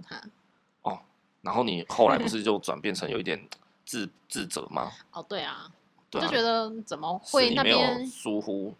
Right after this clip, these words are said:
Speaker 1: 有一滩水呢？然后让他
Speaker 2: 对，是不是？
Speaker 1: 踩到。
Speaker 2: 如果你就是有去发现那边有一滩水，是不是他就不会摔成这样？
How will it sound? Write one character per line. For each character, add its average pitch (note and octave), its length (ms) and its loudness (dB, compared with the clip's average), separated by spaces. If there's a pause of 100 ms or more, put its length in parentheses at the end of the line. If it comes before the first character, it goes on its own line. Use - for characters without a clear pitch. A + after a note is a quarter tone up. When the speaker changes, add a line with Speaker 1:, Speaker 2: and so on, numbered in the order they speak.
(120)
Speaker 1:
有 F#3+ 120 -2
一 A3 80 -4
滩 A#3 240 -4
水 - 300 -10
呢？ - 300 -16
然 E3 100 -6
后 F#3+ 80 -6
让 G#3 160 -4
他 G3 420 -6 (220)
Speaker 2:
对， - 240 0
是 C#3 160 -6
不 D3 60 -4
是？ A#2+ 160 -2
Speaker 1:
踩 - 140 -2
到。 E3+ 340 -8 (560)
Speaker 2:
如 C3 120 2
果 A#2+ 80 6
你 F#2 340 -4 (140)
就 A2+ 100 -8
是 A#2 80 -6
有 - 100 2
去 - 160 -6
发 G2 220 2
现 G2+ 140 0
那 G2 80 0
边 F#2 120 -4
有 - 60 -4
一 - 20 -4
滩 E2+ 180 -6
水， - 260 -8
是 - 100 -4
不 F#2+ 80 2
是 F#2+ 60 0
他 F2+ 120 -2
就 F2+ 80 -2
不 - 80 -2
会 D#2+ 140 2
摔 D2+ 260 -2
成 - 200 -8
这 - 160 -6
样？ - 160 -6